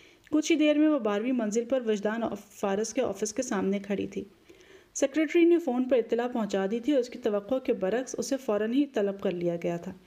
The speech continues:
इजाज़त मिलते ही वो दरवाज़ा खोलकर उसके ऑफिस में दाखिल हुई और हैरान रह गई।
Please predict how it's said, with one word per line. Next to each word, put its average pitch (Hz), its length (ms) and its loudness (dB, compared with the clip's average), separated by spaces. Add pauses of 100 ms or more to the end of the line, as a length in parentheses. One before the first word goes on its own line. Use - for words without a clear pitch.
(520)
इजाज़त 233 480 2
मिलते 208 380 0
ही 262 200 0
वो 262 120 2
दरवाज़ा 202 480 0
खोलकर 233 540 0
उसके 226 300 -4
ऑफिस 226 340 -2
में 220 100 -2
दाखिल 185 320 -2
हुई 254 160 0
और 247 200 -2
हैरान 208 360 -2
रह 170 140 -2
गई। 175 200 -2